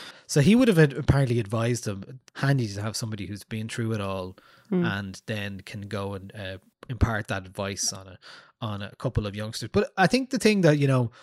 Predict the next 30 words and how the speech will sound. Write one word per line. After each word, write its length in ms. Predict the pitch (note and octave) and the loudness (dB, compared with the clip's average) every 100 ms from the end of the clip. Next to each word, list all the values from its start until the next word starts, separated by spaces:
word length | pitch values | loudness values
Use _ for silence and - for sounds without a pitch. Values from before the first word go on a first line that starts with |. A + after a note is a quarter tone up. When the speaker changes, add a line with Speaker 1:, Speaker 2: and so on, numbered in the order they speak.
| - B2+ | -4 2
Speaker 1:
because 340 | D3+ F#3+ F#3+ | 8 8 10
they 140 | F3 | 8
obfuscated 600 | D3+ C#3+ C#3 - C3+ B2+ A2 | 8 6 2 2 2 2 -4
themselves 640 | A2 - A#2+ A#2+ A#2 G#2 | -6 -4 0 0 0 -4
and 100 | G#2 | -8
with 120 | G#2+ | -8
the 80 | G#2 | -6
helmets 500 | B2 C3 B2 A2+ - | -2 -2 -2 -2 -6
and 260 | G#2+ G#2 - B2 | -8 -10 -16 -16
with 100 | A2 | -14
the 60 | |
pyramid, 640 | A2+ A#2+ A#2 A2 G#2+ G#2+ G2 - G2+ | -8 -6 -4 -4 -6 -8 -10 -16 -10
maybe 380 | A2+ C3+ D3 | -2 2 2
on, 260 | C3+ A#2+ A#2+ - | 2 0 -6 -8
on 200 | A2 G#2+ | -8 -6
Random 220 | A2 G#2+ | -6 -6
Access 160 | G2 | -8
Memories 240 | G#2 G2+ F#2+ | -8 -8 -8
it's 140 | F#2+ | -10
more 120 | G2 - | -10 -8
obvious 340 | G#2+ G2+ F#2 | -8 -6 -8
'cause 160 | - F#2 | -8 -12
it's 160 | F2+ | -12
a 60 | F#2 | -12
more 180 | F#2+ F#2 | -12 -12
of 80 | F2+ | -8
a 40 | |
studio 340 | - A#2 G2+ | -6 -4 -4
record. 260 | F#2 D#2+ F2 - | -4 -6 -6 -4
But 160 | F#2+ | -4